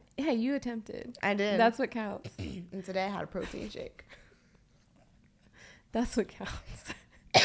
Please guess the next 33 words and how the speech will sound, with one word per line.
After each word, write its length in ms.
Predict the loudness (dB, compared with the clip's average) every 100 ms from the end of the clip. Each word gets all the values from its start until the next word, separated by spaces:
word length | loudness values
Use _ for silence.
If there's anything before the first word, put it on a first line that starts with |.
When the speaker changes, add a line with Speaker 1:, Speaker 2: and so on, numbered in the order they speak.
| 8 4 0 6 6 6 0 -2 4
Speaker 1:
I 80 | 6
had 100 | 6
a 20 |
protein 380 | 4 2 4 6
shake 280 | 8 8
too. 320 | 6 6 8 8
<laughs> 40 | 4 -12 -20 -20 -20 -20 -20 -16 -14 -14 -20 _ -12 -10 -8 -8 -10 -12 -14 0
No, 260 | 6 8 8
literally, 680 | 8 6 6 6 2 2 2
y'all, 320 | 6 6 6
getting 500 | 12 12 12 8 6 8
your, 400 | 12 12 12 10
uh, 140 | 8
proper 360 | 10 10 8 8
amount 240 | 8 8 6
of 40 |
protein 420 | 6 4 2 0
in 280 | 2 2 0
is, 280 | 0 2 4
like, 160 | 2 2
a 140 | 0
whole 180 | 2 2
job 320 | 4 2 0
in 80 | -4
itself, 320 | -8 -6 -6 -4
and 140 | -4
it 80 | -4
be 80 | -4
stressing 420 | -4 -6 -4 -6
me 140 | -4
out. 260 | 0 0 2
Speaker 2:
It 20 |
is. 600 | 2 2 2 2 2 -2